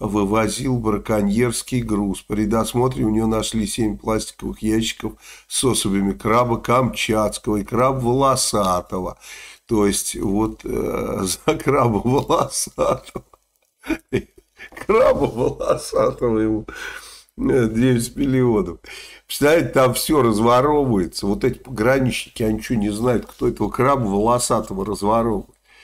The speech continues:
Да, путинцы разворовали все, все, а, богатства, да, и рыбные, и прочее, прочее. Помните, когда икры было навалом, Путину говорят: «А че же икру-то там бросают?»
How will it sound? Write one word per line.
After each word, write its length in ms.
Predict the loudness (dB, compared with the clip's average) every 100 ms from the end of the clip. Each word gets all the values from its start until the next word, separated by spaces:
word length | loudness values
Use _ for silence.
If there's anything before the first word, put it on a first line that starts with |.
| -20 -20 -20 -8 0
Да, 140 | 2
путинцы 720 | 2 0 2 0 0 0 -2 -6 _ _ _ _ _ _ _ -6
разворовали 840 | -2 0 2 4 4 4 4 2
все, 500 | 0 -4 0 0 -2 -6
все, 640 | -10 -10 -4 0 2 0 -8 _ -6
а, 120 | -2
богатства, 840 | 2 2 4 2 0 -4 -14 -18 -6
да, 240 | -4 -2
и 440 | -4 -4 -2 -2
рыбные, 1300 | 0 2 2 0 0 0 2 0 -2 -2 -2 -4 -4
и 20 | -4
прочее, 460 | -2 -2 0 -2
прочее. 300 | -2 -2 -2
Помните, 260 | 0 -2 0
когда 300 | 0 2 2
икры 380 | 2 2 0 2
было 260 | 2 2 2
навалом, 580 | 2 2 2 2 0 -6 -16 -14 -4
Путину 360 | -2 0 0
говорят: 480 | 2 2 2 2 0
«А 80 | -2
че 240 | -2 -2
же 160 | 0 -2
икру-то 420 | -2 -2 -4 -6 -2
там 220 | 0 2
бросают?» 720 | 2 0 0 0 0 0 -2